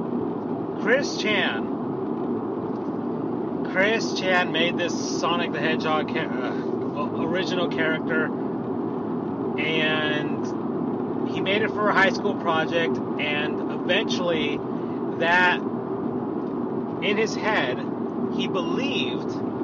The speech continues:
that it was a completely original idea from his own intellectual property that neither Sega nor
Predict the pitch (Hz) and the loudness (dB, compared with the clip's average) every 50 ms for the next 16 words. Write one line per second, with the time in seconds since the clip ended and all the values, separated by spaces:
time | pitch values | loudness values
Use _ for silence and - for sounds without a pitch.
0 | - - - - 170 156 160 156 147 123 117 - - - - - - 123 120 120 | -2 -2 0 2 2 2 4 4 2 0 0 -2 -2 -2 -2 -2 -2 -2 -2 -2
1 | 117 - - - - - - - - - - - - - - - - - - - | -2 -2 -2 -2 -2 -2 -2 -2 -2 0 0 0 0 0 0 -2 -2 -2 -2 -2
2 | - - - - 180 185 185 190 185 175 175 175 175 185 185 180 165 160 156 151 | -2 -2 0 0 2 2 2 0 2 4 4 6 6 6 4 4 2 0 -2 -2
3 | - - - - 170 165 170 175 - - - - 202 233 247 - - 214 214 220 | -2 -2 -2 -2 -2 -2 -2 -2 -2 -2 0 0 2 2 2 2 2 2 4 4
4 | 220 226 220 214 - - - - - - - - - - - - - - - - | 4 4 2 0 0 0 -2 -2 -2 -2 -2 -2 -2 0 -2 -2 -2 -2 -2 -2
5 | - - - - - - - - - - - 117 - - - - - - - - | -4 -4 -4 -4 -4 -2 -2 -2 -2 -4 -4 -4 -4 -4 -4 -4 -2 -2 -2 -2
6 | - - - - - - - - 135 - - 147 165 208 208 - 208 196 190 190 | -2 -2 -2 -2 -2 -2 0 0 0 0 0 2 2 2 2 2 0 0 2 2
7 | 185 180 175 175 165 151 - - - - - - - - - 160 180 175 - 123 | 2 4 2 2 2 0 -2 -2 -4 -4 -4 -6 -4 0 4 4 4 4 4 0
8 | - - 165 151 135 - - - - - - - - - 180 202 220 220 220 214 | 0 2 2 2 2 0 -2 -2 -2 -2 -2 0 0 0 2 4 4 4 4 4
9 | 214 196 - 185 185 190 190 170 - - 180 175 160 - 175 170 165 156 - 165 | 2 2 2 2 2 2 2 2 2 2 2 2 0 0 2 2 2 2 2 0
10 | 151 143 143 139 139 - 143 - - - - - - - - 156 156 151 147 143 | 0 0 0 0 0 -2 -2 -2 -2 -2 -2 -2 -2 -2 0 2 2 4 4 2
11 | 135 - 196 170 160 160 160 151 147 143 - - - - 202 208 220 208 208 214 | 2 0 -2 0 2 2 2 2 2 0 0 -2 0 2 4 4 4 4 4 6
12 | 208 208 208 196 - - - - - 156 165 170 175 175 175 170 165 165 165 165 | 6 6 4 2 0 -2 -2 -2 -2 -2 0 2 4 6 6 6 6 6 4 4